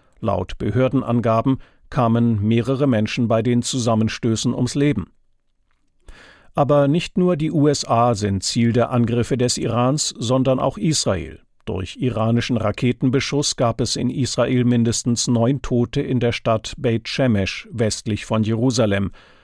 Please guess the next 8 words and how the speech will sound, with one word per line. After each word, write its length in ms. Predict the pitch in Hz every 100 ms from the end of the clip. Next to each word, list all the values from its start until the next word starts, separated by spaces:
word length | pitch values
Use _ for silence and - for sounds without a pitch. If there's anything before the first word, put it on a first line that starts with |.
| _ -
Auch 240 | 127 -
aus 280 | 131 127 -
Tel 200 | 123 104
Aviv 480 | 98 120 131 - -
wurden 420 | 110 113 110 123
mehrere 440 | 117 107 107 104 107
Detonationen 960 | 110 120 113 120 - - 139 135 127
gemeldet. 580 | 107 95 95 - -